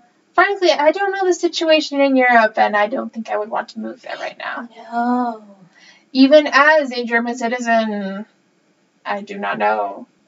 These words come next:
Speaker 1: Anywhere in the world is really hard to go to right now.
Speaker 2: Hi, so if the world ever stops ending,
Speaker 1: I would like to go on an adventure.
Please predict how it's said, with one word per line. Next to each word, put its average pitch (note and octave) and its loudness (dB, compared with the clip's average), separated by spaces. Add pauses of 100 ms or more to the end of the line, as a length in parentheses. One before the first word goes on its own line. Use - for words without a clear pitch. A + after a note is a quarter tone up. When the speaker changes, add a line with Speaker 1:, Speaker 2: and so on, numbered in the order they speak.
(220)
Speaker 1:
Anywhere E4+ 6
in E4 0
the D#4 4
world D#4 6
is C4 -2
really D4+ 6
hard D4 6
to C#4 -4
go C#4 6
to C4+ -2
right B3 2
now. G#3 -8 (840)
Speaker 2:
Hi, G4+ 2
so F4+ -2
if E4+ -8
the F#4+ -4
world D#4+ 2
ever G4+ 0
stops D#4+ 0 (120)
ending, A#3+ 2
Speaker 1:
I D4+ 0
would C4+ 8
like C#4 6
to E4+ -8
go E4 0
on E4 2
an F4 6
adventure. A#3+ -2